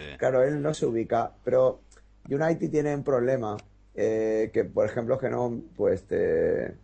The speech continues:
te lo soluciona. Y es que, por ejemplo, si tú abres una terminal,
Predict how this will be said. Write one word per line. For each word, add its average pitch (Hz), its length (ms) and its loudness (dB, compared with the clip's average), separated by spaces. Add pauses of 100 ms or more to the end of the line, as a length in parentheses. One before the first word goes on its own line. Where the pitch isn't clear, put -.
(240)
te 98 100 2
lo 98 60 2
soluciona. 95 640 -2
Y 120 100 2
es 123 100 2
que, 143 120 0
por 127 120 2
ejemplo, 135 540 2 (1080)
si 123 160 -4
tú 151 240 2
abres 151 240 2
una 131 180 -8
terminal, 98 520 -8